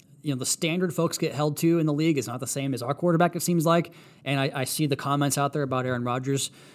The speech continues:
Like, he's, don't get me wrong, a massive upgrade for a Jets team that was consistent quarterback play away from potentially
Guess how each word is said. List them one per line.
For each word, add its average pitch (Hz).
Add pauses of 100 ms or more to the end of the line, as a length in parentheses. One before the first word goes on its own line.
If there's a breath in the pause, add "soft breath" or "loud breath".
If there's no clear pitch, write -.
Like, 135 (420)
he's, 175
don't 180
get 220
me 160
wrong, 143
a 143
massive 151
upgrade 147
for 143
a 120
Jets 147
team 131
that 131
was 127
consistent 160
quarterback 147
play 143
away 135
from 135
potentially 139